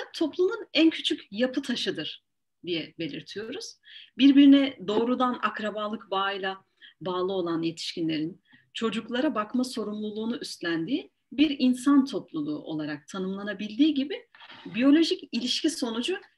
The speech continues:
insan türünün devamını sağlayan karşılıklı ilişkilerin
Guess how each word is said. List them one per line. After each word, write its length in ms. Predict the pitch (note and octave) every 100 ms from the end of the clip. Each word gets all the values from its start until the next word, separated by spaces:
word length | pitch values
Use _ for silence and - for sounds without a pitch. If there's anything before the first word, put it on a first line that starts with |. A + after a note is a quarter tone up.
| _ -
insan 460 | C4 - D4+ D4
türünün 520 | C#4 B3 B3+ C#4+ A#3+
devamını 460 | G3+ G3 G#3+ A3+ B3+
sağlayan 680 | - G#3+ G3 F3+ A3+ E4+ - _
karşılıklı 680 | - F3 F3+ - A3 - D#4+
ilişkilerin 680 | D#4 D#4 - E4 E4+ F4